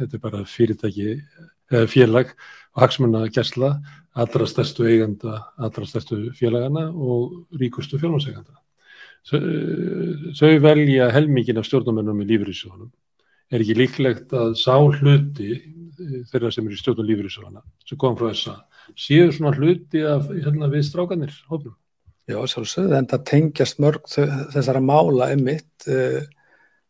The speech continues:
Speaker 2: eh, hópi fólks sem að virðist svona flakka á milli bæði fyrirtækja, eh, og samtaka eins og til dæmis, eh, fyrrverandi framkvæmdastjóri Lindarvatn er nýráðinn lögmaður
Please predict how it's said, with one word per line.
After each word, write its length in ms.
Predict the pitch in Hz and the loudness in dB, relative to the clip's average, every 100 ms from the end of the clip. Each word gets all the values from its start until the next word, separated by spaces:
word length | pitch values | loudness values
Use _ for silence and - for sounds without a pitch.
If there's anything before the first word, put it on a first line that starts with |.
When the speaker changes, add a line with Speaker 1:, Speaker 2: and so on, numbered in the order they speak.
| _ _ - | _ _ -12
Speaker 2:
eh, 340 | 123 120 117 143 - | -8 -6 -6 -10 -2
hópi 240 | 147 147 151 | 2 4 2
fólks 460 | 123 - - - _ _ | 0 -2 -6 -12 _ _
sem 220 | - 143 | -8 -4
að 240 | 131 127 139 | -2 0 2
virðist 380 | 135 135 - | 2 -2 -10
svona 300 | - - 139 | -18 -10 -8
flakka 360 | 135 143 143 135 | 0 -2 -2 -6
á 20 | |
milli 320 | 135 139 - | -4 -4 -4
bæði 300 | 123 131 127 | -4 -2 -2
fyrirtækja, 640 | - 139 127 - 120 - 165 160 | -2 -4 -4 -8 -8 -6 -6 -8
eh, 180 | 147 143 147 | -10 -10 -2
og 260 | 139 131 - _ _ _ - | 0 0 -2 _ _ _ -12
samtaka 640 | - 143 143 131 120 135 | 2 4 4 2 2 2
eins 220 | 147 139 | 0 -2
og 220 | 143 127 - _ _ _ _ _ _ _ _ _ _ | -4 -6 -10 _ _ _ _ _ _ _ _ _ _
til 140 | 127 | -10
dæmis, 440 | 120 131 127 - 135 | -4 -2 -2 -4 -2
eh, 380 | 127 127 131 135 143 139 139 | 0 0 -2 -6 -10 -12 -12
fyrrverandi 280 | - 131 127 - | -4 -4 -2 2
framkvæmdastjóri 560 | 139 143 139 135 127 | 2 2 -2 0 2
Lindarvatn 520 | 131 156 127 135 143 | 2 2 2 2 0
er 60 | 131 | -2
nýráðinn 460 | 127 135 131 127 127 | -2 0 2 2 0
lögmaður 520 | 135 135 131 131 | 0 0 0 0